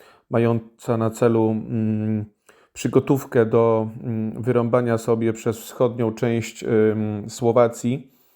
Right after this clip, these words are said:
tak zwaną Ruś Zakarpacką, wspólnej granicy, która finalnie powstała w marcu trzydziestego dziewiątego roku, y, i trwała tylko niestety sześć miesięcy,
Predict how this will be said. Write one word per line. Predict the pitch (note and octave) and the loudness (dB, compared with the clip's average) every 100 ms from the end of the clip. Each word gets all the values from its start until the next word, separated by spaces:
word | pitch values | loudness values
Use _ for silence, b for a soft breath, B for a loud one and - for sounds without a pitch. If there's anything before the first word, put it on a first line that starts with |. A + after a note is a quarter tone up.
| b b b | b b b
tak | - A2 | -8 -2
zwaną | A2+ A2+ A2+ | 0 2 4
Ruś | C#3 B2+ - C3+ | 4 0 -4 -4
Zakarpacką, | G#2+ A#2 G#2+ B2 A2+ - B2+ C3+ - B B | -2 -2 0 0 -2 0 0 0 -2 B B
wspólnej | - - C#3 C3+ C3+ | -12 -2 0 2 4
granicy, | D3 C#3+ A2+ - F#2+ - _ _ _ _ _ _ _ _ | 4 2 -4 -6 -10 -12 _ _ _ _ _ _ _ _
która | - A#2+ G#2 G#2 G#2 | -6 2 4 4 0
finalnie | A2+ B2+ A2+ A2+ A2+ | -4 0 2 2 -2
powstała | A2+ A2 - A2+ A2 G#2+ | -4 -6 2 4 4 2
w | A2 | 0
marcu | A#2+ A#2 B2 | 0 0 -4
trzydziestego | A2 B2 G#2+ A2+ A2+ | -10 -12 -10 -6 -4
dziewiątego | A2+ A#2 A2+ A2 A2+ | -4 -4 -2 2 4
roku, | A2 A2+ C#3 D#3 b b b b b B2+ | 2 2 -4 -4 b b b b b -4
y, | A#2 | -4
i | - C3 | -2 -4
trwała | - - A#2 A2 | -2 2 4 4
tylko | A2 A2+ A2+ A2 G#2 G#2 G2+ A2+ | 2 -4 -2 0 0 -2 -8 -14
niestety | - C3 A#2+ - A2 A2+ | -14 -12 -10 -10 -8 -6
sześć | - A#2+ A2+ - | -2 -2 -2 -8
miesięcy, | B2 A#2+ A2+ C3 A#2+ A#2+ D#3 | -2 0 2 2 0 0 -2